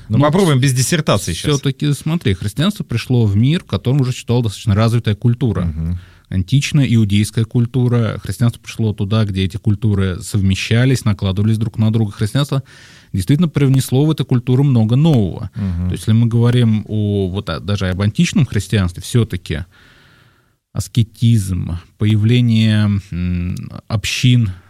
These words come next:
Speaker 2: каких-то людей, объединенных именно верованием. Опять же, важно понять, что в античном мире что-то подобное было, но
Speaker 1: Мгм.
Speaker 2: христианство задало этому другой импульс,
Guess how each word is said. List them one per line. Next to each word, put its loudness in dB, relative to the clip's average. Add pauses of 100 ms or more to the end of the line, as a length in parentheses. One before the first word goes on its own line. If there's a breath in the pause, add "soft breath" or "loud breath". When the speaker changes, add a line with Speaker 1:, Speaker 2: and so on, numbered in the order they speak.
(240 loud breath)
Speaker 2:
каких-то -10
людей, 2
объединенных 2
именно -2
верованием. 0 (480 loud breath)
Опять 0
же, -2
важно 2
понять, 0
что 0
в -6
античном 2
мире 2
что-то -2
подобное 2
было, 0
но 0
Speaker 1:
Мгм. -2
Speaker 2:
христианство -2
задало 2
этому -2
другой 0
импульс, 0